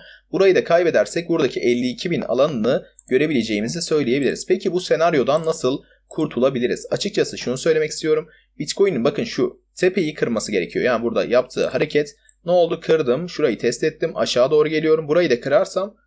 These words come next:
şu alana doğru gelebilirim diyor. Ama bakın biz bunu nasıl çevirebiliriz? Yani buradaki, e, şey olayını, buradaki obo olayını, omuz baş omuz olayından nasıl kurtuluruz? Şuradaki tepeyi kırmamız gerekiyor.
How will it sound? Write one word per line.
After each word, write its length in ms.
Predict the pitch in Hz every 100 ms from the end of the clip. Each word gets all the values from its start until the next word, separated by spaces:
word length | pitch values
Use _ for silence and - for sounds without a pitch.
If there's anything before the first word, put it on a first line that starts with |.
| -
şu 200 | - 185
alana 260 | 175 170
doğru 200 | 185 143
gelebilirim 520 | 180 156 156 156 147
diyor. 140 | 95 92
Ama 280 | 151 170 - _ _ -
bakın 260 | 165 185
biz 160 | 151 165
bunu 160 | 170 180
nasıl 200 | 180 -
çevirebiliriz? 520 | 151 110 95 87 73
Yani 220 | 131 120
buradaki, 580 | 143 135 - 104 127 - _ _ _
e, 440 | - 113 110 104
şey 220 | 95 156 160
olayını, 480 | 123 87 90 147 -
buradaki 520 | 139 139 131 107 - -
obo 260 | 143 160
olayını, 580 | 156 - 143 120 90 117
omuz 220 | 127 123
baş 180 | 113 98
omuz 220 | 92 123
olayından 400 | 147 131 101 90
nasıl 200 | 113 135
kurtuluruz? 420 | - 180 180 175 -
Şuradaki 420 | - 202 165 -
tepeyi 340 | 175 160 135
kırmamız 380 | 139 127 107 95
gerekiyor. 380 | 95 85 -